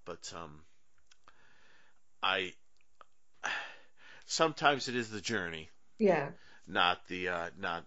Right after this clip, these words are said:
Speaker 1: not the, um, not, not the destination. So, uh, anything else on this one? Would you like to talk about crawling through, um, air, uh, ventilation shafts?
Speaker 2: No, I forgot they did that, but yes, they did.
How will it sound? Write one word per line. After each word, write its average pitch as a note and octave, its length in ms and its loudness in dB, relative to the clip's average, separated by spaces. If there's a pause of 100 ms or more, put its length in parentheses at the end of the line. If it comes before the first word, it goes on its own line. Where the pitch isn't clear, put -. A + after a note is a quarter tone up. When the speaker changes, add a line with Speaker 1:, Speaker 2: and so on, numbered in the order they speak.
Speaker 1:
not E2 280 -8
the, D2+ 160 -8
um, D#2 160 -10 (440)
not, E2 180 -4 (120)
not E2+ 160 -10 (100)
the D#2 60 -12 (140)
destination. D#2+ 720 -8 (140)
So, - 360 -6 (680)
uh, B2 380 10 (120)
anything E3+ 380 2
else E3 260 6
on D3 120 4
this D3+ 180 2
one? D3 220 2 (140)
Would C#3+ 180 4
you D3+ 80 6
like D3 160 8
to C#3+ 100 -6
talk D3+ 220 6
about D3 240 10
crawling C#3 440 4
through, B2+ 440 6
um, A#2+ 320 6 (140)
air, C#3 340 10
uh, A#2+ 280 8
ventilation A#2 800 4
shafts? - 680 2
Speaker 2:
No, G#3+ 300 12
I G3 80 10
forgot G#3 300 2
they A#3+ 100 8
did F#3+ 200 6
that, F3 140 8
but E3+ 100 -4
yes, D#3+ 160 0
they D#3+ 120 -6
did. C#3+ 280 -6